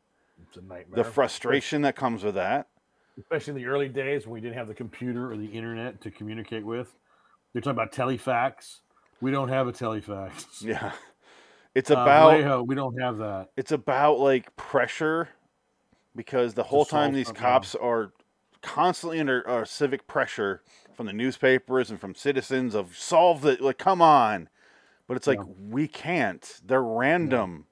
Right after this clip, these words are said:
Speaker 2: It's so
Speaker 1: Did you
Speaker 2: hard
Speaker 1: hate
Speaker 2: to
Speaker 1: that
Speaker 2: solve random when there's no motive. If there's no motive,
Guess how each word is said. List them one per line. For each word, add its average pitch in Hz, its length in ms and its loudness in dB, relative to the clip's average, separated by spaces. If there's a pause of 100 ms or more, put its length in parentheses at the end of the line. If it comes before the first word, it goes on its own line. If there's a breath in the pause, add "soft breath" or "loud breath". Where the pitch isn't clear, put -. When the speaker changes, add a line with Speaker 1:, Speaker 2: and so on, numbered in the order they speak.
(840)
Speaker 2:
It's - 160 -6
so - 220 -2
Speaker 1:
Did 170 60 2
you 139 40 0
Speaker 2:
hard 175 140 10
Speaker 1:
hate - 60 6
Speaker 2:
to 151 60 4
Speaker 1:
that 185 120 4
Speaker 2:
solve 143 240 6
random 123 580 0
when 123 100 -2
there's 123 220 -4
no 131 220 2
motive. 143 320 6
If - 80 -8
there's 165 180 0
no 185 160 2
motive, 160 640 4